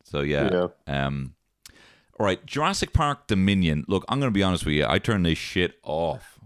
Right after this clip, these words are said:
Speaker 2: Oh, really? <laughs> How
Speaker 1: I
Speaker 2: far
Speaker 1: was
Speaker 2: did you get into it?
Speaker 1: I got as far. I got. Actually, do you know, there was a point where they were kinda like, just,
Speaker 2: <laughs>
Speaker 1: where they just met Ian Malcolm.
Speaker 2: You turn off there.
Speaker 1: I was, I was, I would kind of, well,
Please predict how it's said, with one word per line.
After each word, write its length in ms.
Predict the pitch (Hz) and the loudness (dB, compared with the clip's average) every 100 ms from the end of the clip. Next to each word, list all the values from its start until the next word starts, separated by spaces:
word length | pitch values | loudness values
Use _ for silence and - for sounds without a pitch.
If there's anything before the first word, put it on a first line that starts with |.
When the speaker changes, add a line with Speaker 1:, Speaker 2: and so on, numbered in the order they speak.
| _ - | _ -4
Speaker 2:
Oh, 140 | - 220 | 2 4
really? 200 | 226 - - | 4 4 2
<laughs> 420 | 392 403 381 - 349 - 330 - | 2 2 0 0 -2 0 -2 2
How 100 | 170 | 2
Speaker 1:
I 40 | 139 | 4
Speaker 2:
far 120 | 160 160 | 4 4
Speaker 1:
was 160 | 139 | 4
Speaker 2:
did 80 | 131 | 2
you 60 | 110 | 2
get 80 | |
into 320 | 120 117 127 101 | 2 2 2 0
it? 80 | - _ _ _ _ - - - - | -2 _ _ _ _ -20 -20 -10 -6
Speaker 1:
I 100 | 135 | -4
got 300 | 147 190 - | -4 -4 -4
as 140 | - | -8
far. 420 | - 110 113 107 | -4 -2 0 -2
I 80 | 85 | -4
got. 280 | 95 143 - _ _ _ _ - | -6 -8 -8 _ _ _ _ -8
Actually, 280 | 165 - 143 | -6 -6 -8
do 100 | 139 | -4
you 60 | |
know, 80 | 143 | -4
there 240 | - 127 | -4 -4
was 100 | 127 | -4
a 60 | 127 | -6
point 340 | - 156 190 | -6 -6 -4
where 100 | 156 131 | -2 0
they 60 | |
were 120 | 120 | 0
kinda 240 | 101 107 107 | 0 -2 0
like, 180 | 92 78 - | -2 -2 -6
just, 240 | 90 85 - - | -6 -4 -6 -8
Speaker 2:
<laughs> 180 | - - | -16 -6
Speaker 1:
where 160 | 90 90 | 0 2
they 120 | 90 | 2
just 420 | 78 101 123 - | 0 0 0 0
met 260 | 107 92 - | 0 0 0
Ian 220 | 95 85 | 2 4
Malcolm. 540 | 82 87 - 110 104 - _ _ _ _ _ | 2 2 0 -2 -2 -8 _ _ _ _ _
Speaker 2:
You 80 | 143 | 0
turn 220 | 190 185 | 2 4
off 160 | 185 180 | 4 6
there. 420 | 202 202 - - _ _ _ _ _ _ _ - - | 6 6 2 -8 _ _ _ _ _ _ _ -8 0
Speaker 1:
I 120 | 143 | 2
was, 200 | 143 - | 2 0
I 80 | - | 2
was, 160 | 143 139 - | 2 0 -2
I 100 | 131 | 0
would 100 | 139 | 0
kind 320 | - 147 170 | 2 0 0
of, 100 | 160 - | -2 0
well, 260 | 135 - | 0 0